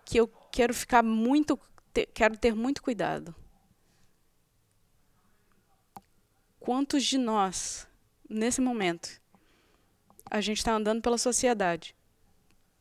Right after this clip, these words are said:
e a gente tá olhando pra sociedade e acessando o risco? Como a minha f-, como a minha fé em Cristo vai me afetar? Minhas re-, meus relacionamentos,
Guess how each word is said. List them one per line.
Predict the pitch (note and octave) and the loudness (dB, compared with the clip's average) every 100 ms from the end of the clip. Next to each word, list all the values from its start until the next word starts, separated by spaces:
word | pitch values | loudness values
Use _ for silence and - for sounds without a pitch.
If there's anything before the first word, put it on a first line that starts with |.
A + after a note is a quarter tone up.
| _ - _ - | _ -20 _ 0
e | A3 | 2
a | |
gente | G#3+ A3 G#3 | 4 0 -2
tá | A3+ G#3+ | 0 4
olhando | G#3+ G#3 B3+ | 4 4 2
pra | C#4 | 0
sociedade | C4 A#3+ B3 A3+ G3 G3+ A3 G3+ | -2 0 2 4 6 6 6 4
e | G3+ | 6
acessando | G#3 - A#3+ - A#3+ | 6 4 2 2 4
o | A#3 | 4
risco? | G#3+ A3 - - E3+ - - - - - - - - - | 2 -2 -4 -10 -16 -20 -20 -20 -20 -20 -20 -20 -16 2
Como | B3 C4 | 4 6
a | C4 | 6
minha | A#3 A3 | 4 0
f-, | A3+ - - - - - - - | -2 -8 -18 -20 -20 -20 -18 -2
como | A3+ B3+ B3+ | 2 4 4
a | |
minha | A3+ G#3 | 2 0
fé | - | 2
em | G#3+ | 0
Cristo | G#3 - A#3+ B3+ - | 0 -2 -2 -2 -4
vai | G3 G3 G#3+ | -2 -2 0
me | A3 G#3+ G#3 | -2 -2 -2
afetar? | A3+ G#3 F3+ E3 - _ _ _ _ _ _ _ _ _ _ _ _ _ _ _ _ _ _ _ _ _ - | -2 -2 -2 -4 -8 _ _ _ _ _ _ _ _ _ _ _ _ _ _ _ _ _ _ _ _ _ -14
Minhas | G#3+ G#3+ A3+ A3+ G#3+ | -6 -2 2 2 2
re-, | A3 | 0
meus | A#3 A#3 | 2 4
relacionamentos, | B3 B3 A#3 A#3+ A3+ G#3 G3+ F#3+ - - - | 6 4 2 0 -2 -2 -4 -6 -10 -12 -12